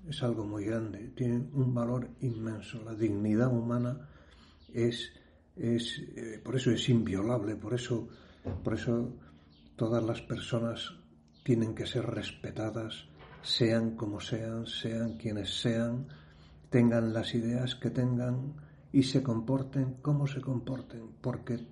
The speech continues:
todo el mundo merece respeto. Mm, Respecto de la idea de Dios, pues en el Antiguo Testamento, eh, Dios, cuando se muestra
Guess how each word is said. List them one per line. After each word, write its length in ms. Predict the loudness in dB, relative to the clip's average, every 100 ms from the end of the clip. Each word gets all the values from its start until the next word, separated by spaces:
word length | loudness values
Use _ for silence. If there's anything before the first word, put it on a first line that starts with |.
| -2
todo 300 | 2 2 2
el 80 | 2
mundo 320 | 2 2 0
merece 480 | -4 -4 -4 -4 -8
respeto. 580 | -8 -8 -8 -8 -10 -12 -16 -20 -20 -20 -20 -20 -20 -20 -20 -20 -20 -20 -20 -20 -20 -20 -20 -20 -20 -20 _ _ 0
Mm, 460 | 2 2 0 -6 -10 -18 -20 -20 -20 -20 -20 -20 -20 -2
Respecto 400 | 2 4 4 6
de 100 | 6
la 120 | 6
idea 220 | 6 8 8
de 120 | 8
Dios, 300 | 8 6 4 -6 -16 -20 -20 -20 -20 _ _ -20 -20 _ _
pues 200 | 0 2
en 80 | 2
el 140 | 2 2
Antiguo 280 | 4 4
Testamento, 640 | 4 2 2 2 2 0 -6 -8 -14 -20 -20 -20 -20 -20 -20 -20 -12
eh, 680 | -6 -4 -4 -6 -10 -12 -16 -20 _ _
Dios, 600 | -12 2 4 4 0 -8 -12 -4 -2 -2 -4 -8 -8
cuando 720 | -4 -2 0 0 -2 -6 -12 -16 -20 -16
se 160 | -2 4
muestra 580 | 4 4 0 -6 -8